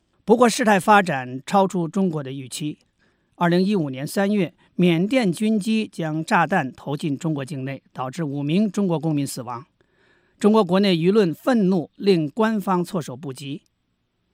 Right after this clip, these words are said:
二零一六年一月，一百多名中国伐木工又被缅甸官方逮捕，被判重刑。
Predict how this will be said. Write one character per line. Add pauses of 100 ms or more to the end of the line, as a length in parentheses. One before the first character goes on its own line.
(300)
二
零
一
六
年
一
月， (360)
一
百
多
名
中
国
伐
木
工
又
被
缅
甸
官
方
逮
捕， (120)
被
判
重
刑。